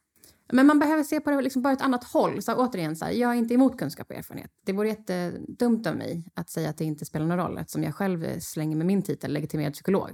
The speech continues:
Det är så här, då säger jag att den inte är värd någonting. Och det är klart att jag tycker att både kunskapen och erfarenheten jag har av att ha pluggat till psykolog, min erfarenhet på Assessio, det är så här, jag värderar ju det jättehögt.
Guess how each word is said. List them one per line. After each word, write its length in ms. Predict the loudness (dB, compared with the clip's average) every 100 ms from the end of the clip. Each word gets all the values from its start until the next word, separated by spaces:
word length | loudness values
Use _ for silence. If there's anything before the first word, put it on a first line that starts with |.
| -8
Det 60 |
är 20 |
så 80 | -4
här, 280 | -2 -2 -2
då 100 | -2
säger 240 | -2 0 2
jag 60 | 0
att 80 | 0
den 140 | -2
inte 180 | 0 2
är 20 |
värd 180 | 2 0
någonting. 400 | -4 -10 -12 -10
Och 60 | -4
det 80 | -2
är 20 |
klart 120 | -2
att 100 | -2
jag 80 | -2
tycker 160 | -4
att 280 | -6 _ _
både 280 | -2 0 0
kunskapen 680 | -4 0 2 2 0 -2 0
och 60 | -2
erfarenheten 600 | 0 0 0 0 -2 -2
jag 120 | -2
har 320 | -2 -2 -2 -6 -20 _
av 220 | -4 -4
att 100 | -4
ha 60 | -8
pluggat 260 | -6 -6 -4
till 100 | -8
psykolog, 640 | -2 2 4 4 2 -4 -10 -4
min 160 | -2
erfarenhet 360 | -2 -4 -6 -6
på 80 | -8
Assessio, 480 | -2 -2 0 0 2
det 60 |
är 20 |
så 80 | 0
här, 80 | 0
jag 160 | 0 2
värderar 320 | 2 2 2
ju 80 | -2
det 120 | -4
jättehögt. 960 | 0 0 0 -4 -4 -2 -2 -8 -20